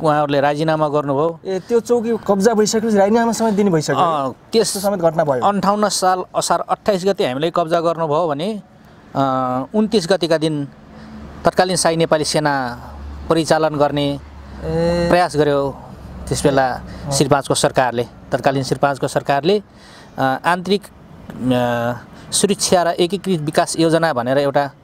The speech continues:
Speaker 1: विधेयक चाहिँ गिरिजा प्रसाद कोइरालाले संसदबाट पास गराउनु भएको थियो।
Speaker 2: हजुर।
Speaker 1: जुन चाहिँ, अ, सेना, त्यो बेलाको शाही नेपाली सेना भनेको राजाले मात्रै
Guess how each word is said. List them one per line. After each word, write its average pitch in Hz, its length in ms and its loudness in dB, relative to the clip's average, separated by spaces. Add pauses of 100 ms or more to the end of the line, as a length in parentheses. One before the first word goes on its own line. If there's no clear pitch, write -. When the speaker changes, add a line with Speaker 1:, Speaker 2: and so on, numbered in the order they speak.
(340)
Speaker 1:
विधेयक 147 260 2
चाहिँ 147 200 0
गिरिजा 143 220 4
प्रसाद 139 260 0
कोइरालाले 131 480 0
संसदबाट 127 440 -4
पास 131 400 -2
गराउनु 135 260 2
भएको 131 220 0
थियो। 180 220 -4 (280)
Speaker 2:
हजुर। 123 400 -6
Speaker 1:
जुन 175 300 2
चाहिँ, 170 440 0 (580)
अ, 127 460 2
सेना, 160 340 0
त्यो 170 180 2
बेलाको 156 460 2
शाही 147 200 -2
नेपाली 139 300 0
सेना 143 260 0
भनेको 127 360 -2 (360)
राजाले 151 440 0
मात्रै 143 380 -4